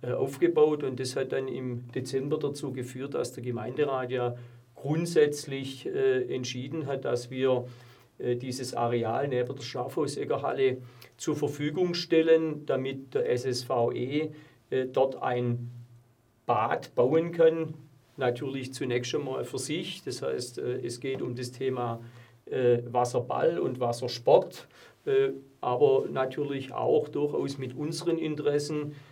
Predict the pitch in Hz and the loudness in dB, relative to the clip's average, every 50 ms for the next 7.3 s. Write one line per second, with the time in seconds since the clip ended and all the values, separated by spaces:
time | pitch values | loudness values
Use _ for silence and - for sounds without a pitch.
0 | - _ _ - - 135 131 131 - - 147 143 143 131 131 131 131 - - 135 | -20 _ _ -4 -2 -2 -2 -2 -4 -4 -2 0 2 0 0 0 -2 -8 -8 -8
1 | 127 123 120 120 120 - - 139 143 151 - - - 156 156 151 151 151 - 143 | -6 -2 0 0 0 0 -2 -4 -6 -6 -6 -4 -6 -4 -2 -2 -4 -4 -4 -4
2 | 143 147 147 143 139 139 139 143 131 127 123 120 - - 123 120 - - 120 117 | -4 -4 -4 -4 -4 -4 -4 -6 -4 -4 -4 -4 -4 -6 -8 -8 -6 -8 -6 -4
3 | 113 113 131 147 139 - 143 131 123 123 123 120 113 113 113 110 - 131 127 - | -4 -4 -4 -6 -6 -6 -6 -6 -2 2 2 2 2 0 -2 -4 -4 -6 -6 -6
4 | - - 170 160 151 151 151 - 143 143 147 147 147 143 139 131 135 - - - | -4 -4 -4 -2 -2 -2 -4 -4 -4 -4 -4 -2 0 0 0 0 -2 -4 -12 -20
5 | - _ - 135 123 - 143 143 135 135 - - 151 135 135 131 127 - - 120 | -16 _ -2 -2 -2 -2 0 0 0 0 0 -2 -6 -6 -6 -6 -8 -8 -6 -4
6 | 113 - - - - 143 139 139 135 131 127 120 123 - - - - - - _ | -2 0 0 -2 -2 -6 -4 -4 -4 -6 -6 -8 -10 -12 -18 -20 -20 -20 -20 _
7 | - - 131 127 123 123 | -6 -2 0 2 2 2